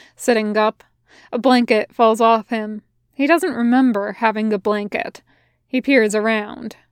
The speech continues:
It doesn't look like where the mission is. It looks like an abandoned house with a dirt driveway.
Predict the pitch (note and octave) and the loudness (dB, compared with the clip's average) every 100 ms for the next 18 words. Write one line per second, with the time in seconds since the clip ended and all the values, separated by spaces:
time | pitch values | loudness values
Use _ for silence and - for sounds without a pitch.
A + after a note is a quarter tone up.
0 | _ _ - G#3 E4+ F4+ F4+ - B3 A#3+ | _ _ -4 2 2 2 -2 -4 -6 0
1 | C4+ A3 - - - _ - A3+ G#3 A3+ | 2 2 -2 -10 -16 _ -2 -2 0 2
2 | A3 G#3 G3+ A3 A3 A3 G#3+ G#3+ A3 - | 4 2 0 -2 0 0 -2 -2 -2 -4
3 | - - - _ _ _ - A#3 B3+ C4 | -10 -16 -20 _ _ _ -6 -2 4 6
4 | A3+ A3+ - - - A#3 A#3 A#3+ A#3 A#3 | 6 2 -4 -12 -4 2 2 2 0 2
5 | A#3 G#3+ G#3 G#3 - B3 G#3+ G#3+ - - | 2 2 -2 -4 2 2 2 -2 -8 -6
6 | A#3 A#3 G#3+ G#3+ G#3 - A#3+ A#3 A3+ G#3 | -4 -2 0 0 0 -2 2 4 4 0
7 | G#3+ - - | -4 -6 -8